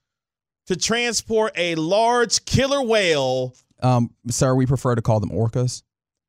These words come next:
Speaker 1: across the United States from a small enclosure in Miami where she l-, has lived for fifty-three years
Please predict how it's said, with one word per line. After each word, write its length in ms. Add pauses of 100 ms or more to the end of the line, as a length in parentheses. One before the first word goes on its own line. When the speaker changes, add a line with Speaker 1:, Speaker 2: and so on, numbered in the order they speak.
Speaker 1:
across 560
the 100
United 560
States 680 (400)
from 280
a 120
small 580
enclosure 640
in 180
Miami 540
where 480
she 260
l-, 100
has 300
lived 540 (680)
for 160
fifty-three 1040
years 1000